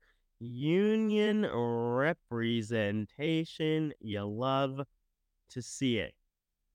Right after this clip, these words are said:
Fantastic. Bus operators and dispatchers at First Student in Ventura. Uh, this is based in Gary, Indiana, by the way. I'm so sorry. Gary, Indiana,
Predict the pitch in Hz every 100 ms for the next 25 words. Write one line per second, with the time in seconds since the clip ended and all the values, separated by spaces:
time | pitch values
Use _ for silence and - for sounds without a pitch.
0 | _ _ - 135 139 131 - 101 113 -
1 | 78 - _ _ _ _ _ _ _ _
2 | _ _ _ _ _ _ _ _ - -
3 | _ - 196 190 185 180 170 175 175 147
4 | 131 123 156 165 - 151 143 135 120 -
5 | - 170 - - 175 165 143 117 113 117
6 | - 165 156 160 _ _ _ _ - 110
7 | - 165 156 190 175 143 135 175 165 156
8 | 120 127 135 127 127 123 120 - 127 -
9 | 113 117 151 143 120 117 123